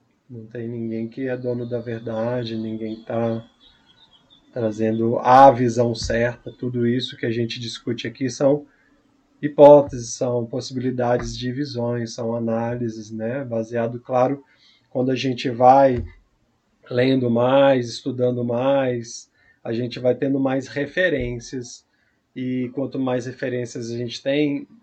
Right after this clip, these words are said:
mais comparações nós fazemos, e mais rica fica uma análise.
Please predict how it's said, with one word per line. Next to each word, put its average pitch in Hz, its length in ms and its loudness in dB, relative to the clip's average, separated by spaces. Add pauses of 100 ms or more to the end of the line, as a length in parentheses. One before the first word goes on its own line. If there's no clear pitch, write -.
mais 135 340 -2
comparações 143 840 0
nós 139 260 0
fazemos, 139 1000 -4 (340)
e 139 80 -6
mais 139 320 0
rica 139 420 -4
fica 170 300 -6
uma 175 120 -8
análise. 131 580 -6